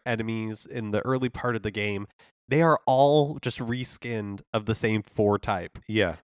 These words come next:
Speaker 1: There's the Monsters, Inc monster, except
Speaker 2: Right.
Speaker 1: now he has spikes.
Speaker 2: <gasps>
Speaker 1: You know, there's the flying bees, except now their, the s-, their projectiles are, like,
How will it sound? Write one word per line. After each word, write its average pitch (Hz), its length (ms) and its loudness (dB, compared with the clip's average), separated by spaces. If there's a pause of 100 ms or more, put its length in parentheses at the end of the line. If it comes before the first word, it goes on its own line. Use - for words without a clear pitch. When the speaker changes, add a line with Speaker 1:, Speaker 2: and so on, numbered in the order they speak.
Speaker 1:
There's 117 300 2
the 101 520 -6
Monsters, 107 440 -2
Inc 160 260 -4
monster, 143 540 2
except 117 300 0
Speaker 2:
Right. 117 200 -4
Speaker 1:
now 143 240 4
he 117 80 4
has 113 140 2
spikes. - 600 -2
Speaker 2:
<gasps> 262 200 2 (160)
Speaker 1:
You 131 120 2
know, 135 160 6
there's 123 380 0
the 127 220 4
flying 147 520 -2
bees, 165 340 -2
except 110 300 -4
now 117 500 4
their, 113 440 2
the - 120 -6
s-, - 220 -8
their 117 180 2
projectiles 110 1000 0
are, 101 520 0
like, 107 180 -6